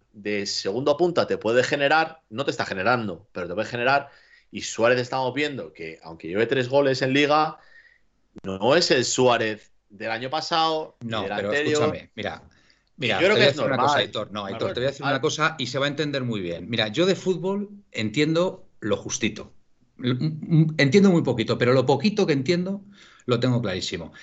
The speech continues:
Speaker 2: El problema que hay con Suárez es que el otro día se le ven las costuras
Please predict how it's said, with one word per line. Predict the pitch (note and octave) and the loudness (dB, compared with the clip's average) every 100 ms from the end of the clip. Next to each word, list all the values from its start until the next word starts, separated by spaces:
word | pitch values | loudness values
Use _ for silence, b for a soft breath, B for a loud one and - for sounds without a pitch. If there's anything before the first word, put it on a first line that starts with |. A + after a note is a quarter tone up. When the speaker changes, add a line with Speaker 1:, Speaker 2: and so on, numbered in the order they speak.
| B B B | B B B
Speaker 2:
El | C3 B2 | 0 2
problema | C3+ D#3 F3 F3 | 4 6 4 2
que | E3 | 0
hay | B2 | 0
con | B2 G#2+ | 0 -6
Suárez | - B2+ C#3+ F3 - - | -4 -2 -2 -6 -14 -8
es | B2+ B2 | -4 -2
que | B2+ | 0
el | |
otro | A#2+ A2+ | 0 -2
día | F#2+ F2 | -2 -4
se | - | -4
le | G#2 G#2 | -2 0
ven | C3+ | 0
las | B2+ | -2
costuras | B2 - C3+ C#3 F3+ - | -4 -8 -4 -4 -4 -6